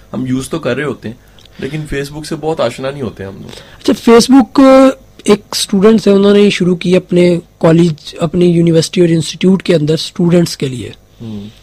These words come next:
Speaker 2: कि हम आपस में communication करते हैं इसके थ्रू, क्योंकि वहाँ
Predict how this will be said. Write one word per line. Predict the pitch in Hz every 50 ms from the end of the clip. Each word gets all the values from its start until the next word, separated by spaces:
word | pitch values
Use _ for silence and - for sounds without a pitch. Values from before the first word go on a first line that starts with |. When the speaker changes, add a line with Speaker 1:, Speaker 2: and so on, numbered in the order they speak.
| _ _ - - _ _ - - - - - - -
Speaker 2:
कि | 175 170 170 160
हम | - 156 165 160 160 160 165 160 147 -
आपस | 160 151 - 165 156 -
में | 180 165
communication | - 175 165 165 165 160 160 147 143 139 - 151 147
करते | 135 131 117 - - 139
हैं |
इसके | 131 127 - - 123
थ्रू, | - - 113 104 104 - _ _ _ _ - - - - - _ _ _ _ _ _ _ _ _ _ _ - - - _ -
क्योंकि | - 208 180 226 233 233
वहाँ | 202 180 190 151 185 226 220 220 214 208 202